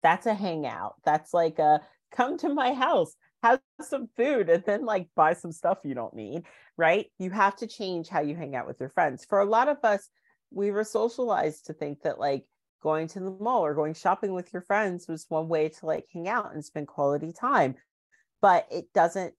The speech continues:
necessarily have to be that, my best friend and I, I think we're both sort of coming off of, like, the fast fashion boat together. And it, it's really beautiful about our friendship. I feel like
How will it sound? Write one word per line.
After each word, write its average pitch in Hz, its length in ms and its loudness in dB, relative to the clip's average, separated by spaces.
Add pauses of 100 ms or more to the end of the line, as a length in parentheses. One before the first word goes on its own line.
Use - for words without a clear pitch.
necessarily 156 1040 -2
have 139 300 -4
to 156 100 -14
be 147 220 -4
that, 165 300 2 (340)
my 180 240 4
best 220 340 0
friend 165 260 -2
and 156 140 -6
I, 135 340 0
I 147 140 -2
think 143 300 -8
we're 160 80 -2
both 143 320 -2
sort 156 260 -4
of 143 120 -6
coming 139 360 -6
off 123 240 -2
of, 143 160 -8
like, 131 280 -2
the 143 100 -6
fast - 400 -6
fashion 131 520 -10
boat 135 260 -6 (120)
together. 120 640 -2 (380)
And 160 500 0 (160)
it, - 320 -6
it's 208 320 -4
really 233 480 -2
beautiful 190 520 -2
about 127 240 0
our 139 120 0
friendship. 131 500 -6
I 139 120 -4
feel 170 260 -2
like 160 300 0